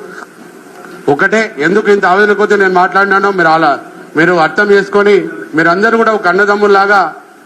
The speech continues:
మీరందరూ ముందుకెళ్ళండి. దయచేసి కులాన్ని కాపాడండి. కొండ దేవన్న గారు, కొండ దేవన్న గారు కాదు, మీరందరూ కూడా ఒకరు ఒక, ఒక అడుగు ముందుకేస్తే ఒక లక్ష అడుగులు, ఒక ల-, నలభై లక్షల అడుగులు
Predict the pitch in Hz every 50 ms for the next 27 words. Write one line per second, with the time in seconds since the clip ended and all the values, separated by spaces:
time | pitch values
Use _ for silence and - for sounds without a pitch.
0 | - 147 147 151 165 190 208 190 180 165 180 196 202 196 196 196 196 196 196 196
1 | 202 208 202 196 - - - 147 151 170 180 175 202 196 202 175 160 175 185 190
2 | 196 196 - - 175 175 190 180 208 208 202 202 196 202 202 214 208 - - -
3 | - - - - - 160 165 180 202 190 196 202 208 208 202 202 202 202 202 208
4 | 208 202 - - - 165 165 180 202 196 196 196 202 202 202 202 196 196 208 208
5 | 196 190 190 202 202 220 214 - - - - - - 139 165 165 165 180 208 233
6 | 233 226 220 226 233 226 202 175 - - - - - - - - - 156 160 170
7 | 214 233 226 233 208 - - - - - - - - 143 156 160 196 196 190 180
8 | 175 180 - - 190 208 226 233 233 220 220 220 220 220 220 220 202 208 226 220
9 | 208 202 196 - 196 190 190 196 196 - 233 214 208 214 214 220 220 202 190 185
10 | 190 202 190 185 185 190 185 175 180 196 202 202 208 202 196 180 - 190 175 175
11 | 190 202 214 220 226 214